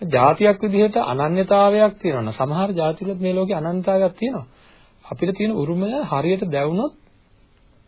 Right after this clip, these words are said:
අපි ඒක, ඒකේ තියෙන වටිනාකම අපිට තේරෙනවා. ඒ, ඒ මොකක් හරි ජාතියක සමහර අය පනවගෙන තියෙනවා හරි නෑ. දැන් සමහර ආගමික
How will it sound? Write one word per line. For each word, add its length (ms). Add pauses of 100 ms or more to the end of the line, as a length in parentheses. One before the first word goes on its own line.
(520)
අපි 200
ඒක, 180 (180)
ඒකේ 320
තියෙන 160
වටිනාකම 480
අපිට 220
තේරෙනවා. 420 (1120)
ඒ, 140 (100)
ඒ 180 (160)
මොකක් 220 (100)
හරි 200
ජාතියක 400
සමහර 400
අය 100
පනවගෙන 460
තියෙනවා 300
හරි 200
නෑ. 160 (1120)
දැන් 100
සමහර 300 (180)
ආගමික 500